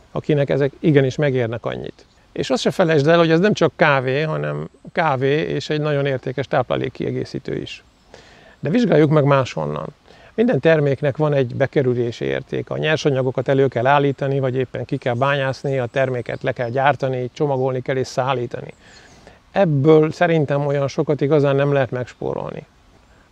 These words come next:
Aztán ugye minden cég egy vállalkozás is, aki nyereséget kell, hogy termeljen. Ezt várják el tőle a befektetőik, a részvényeseik, a cégtulajdonos is. Te se alapítanál céget úgy, hogy beleraksz egy csomó pénzt, munkát,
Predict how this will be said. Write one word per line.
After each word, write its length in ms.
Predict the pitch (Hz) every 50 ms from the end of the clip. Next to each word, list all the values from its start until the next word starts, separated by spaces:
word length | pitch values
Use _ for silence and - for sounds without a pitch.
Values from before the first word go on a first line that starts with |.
| _ _ _
Aztán 260 | - - - 220 214
ugye 180 | 220 202 196
minden 520 | 196 233 285 262 202 170 160 151 151 147 - _
cég 340 | - - 220 202 156 160 156
egy 120 | 160 147
vállalkozás 680 | 151 151 143 143 135 135 131 - 143 123 139 135 127 -
is, 280 | - 131 - - - _ _ _ _ _ _ - - _ _ _ _
aki 460 | - 160 160 - - 180 180 196 - -
nyereséget 640 | - 180 170 151 139 135 - - 156 139 143 139 -
kell, 180 | - 147 139
hogy 140 | 139 139 131 -
termeljen. 480 | - 151 131 123 123 127 123 123 135
Ezt 140 | 139 - -
várják 340 | 147 131 127 131 123 123 -
el 100 | 127 127
tőle 280 | - - 139 131 123
a 40 | 110
befektetőik, 880 | 113 131 190 - - 170 - - - 147 - - 151 147 143 139 131 -
a 60 | 131
részvényeseik, 720 | 135 151 160 - - 147 139 135 131 - - 139 131 127
a 60 | - 113
cégtulajdonos 800 | - - 131 123 - - 120 117 107 113 120 - - 113 -
is. 180 | - - - _ _ - - - - _
Te 120 | _ - 160
se 140 | - 170
alapítanál 580 | 165 160 156 147 - 147 131 - 151 147 139 135
céget 440 | - - 170 156 143 127 135 - -
úgy, 220 | 196 175 151 135
hogy 140 | 131 156 151
beleraksz 420 | 139 160 156 151 139 139 135 -
egy 80 | - 131
csomó 280 | - - 170 147 143 131
pénzt, 340 | - 151 147 147 143 -
munkát, 460 | - 139 147 147 139 127 143 131 139